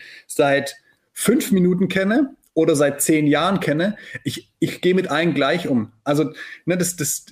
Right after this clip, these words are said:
du kannst es dir bei mir relativ schnell auch verkacken,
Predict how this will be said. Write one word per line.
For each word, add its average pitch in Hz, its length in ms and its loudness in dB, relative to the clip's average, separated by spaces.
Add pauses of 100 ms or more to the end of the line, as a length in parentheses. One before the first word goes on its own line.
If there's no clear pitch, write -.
(140)
du 151 220 -8
kannst 180 360 -2
es 196 120 -2
dir 202 360 0 (200)
bei 139 100 2
mir 165 260 2
relativ 160 400 0
schnell 160 180 0
auch 170 140 0
verkacken, 247 540 0